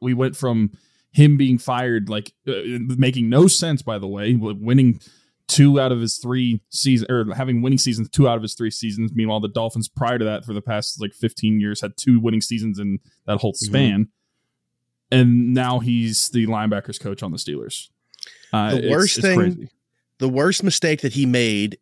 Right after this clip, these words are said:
Speaker 2: in Miami, wa-, and I don't know how much of a hand he has in the draft process, was taking Tua over Justin Herbert. Who knows how things go for him in Miami if he,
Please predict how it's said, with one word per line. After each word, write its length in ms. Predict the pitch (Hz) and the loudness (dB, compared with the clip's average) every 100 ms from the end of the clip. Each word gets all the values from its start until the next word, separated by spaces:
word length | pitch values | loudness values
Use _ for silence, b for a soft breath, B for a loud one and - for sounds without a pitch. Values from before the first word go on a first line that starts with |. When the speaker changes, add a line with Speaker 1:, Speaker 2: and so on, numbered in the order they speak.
| - | -4
Speaker 2:
in 180 | 123 127 | 0 2
Miami, 680 | 117 113 107 101 85 101 - b b b b b | 2 2 0 -2 -4 -6 -10 b b b b b
wa-, 180 | - 117 113 | -4 -2 0
and 100 | 110 | 0
I 60 | |
don't 140 | 135 135 | 0 0
know 80 | 127 | 0
how 240 | 107 127 | 0 -2
much 200 | 127 - | -2 -2
of 80 | 113 | 0
a 60 | |
hand 300 | 107 123 113 | 0 0 0
he 160 | - 113 | -2 -2
has 280 | 113 104 104 | 0 -2 -2
in 80 | 98 | -4
the 80 | 92 | -4
draft 340 | 104 98 104 | -2 -2 -4
process, 640 | - 76 101 71 - - - _ _ _ _ _ _ | -6 -6 -4 -4 -4 -6 -8 _ _ _ _ _ _
was 120 | 104 - | -8 -4
taking 320 | 131 110 107 | -2 -2 -4
Tua 300 | - 123 107 | 0 0 2
over 240 | 110 104 | 0 -2
Justin 340 | 101 101 - 92 | -2 -2 -4 -6
Herbert. 380 | - - - - _ _ _ _ _ _ _ _ _ _ _ | -8 -10 -16 -20 _ _ _ _ _ _ _ _ _ _ _
Who 140 | 143 156 | 2 4
knows 360 | 147 143 139 | 4 4 2
how 160 | 131 117 | 0 -2
things 360 | - 120 113 | -2 -2 -2
go 200 | 113 117 | -2 -2
for 120 | 110 110 | -2 -2
him 140 | 107 | -2
in 60 | 104 | -2
Miami 480 | 98 92 92 87 | -2 -2 -4 -6
if 240 | 71 90 - | -8 -8 -6
he, 200 | 107 | -8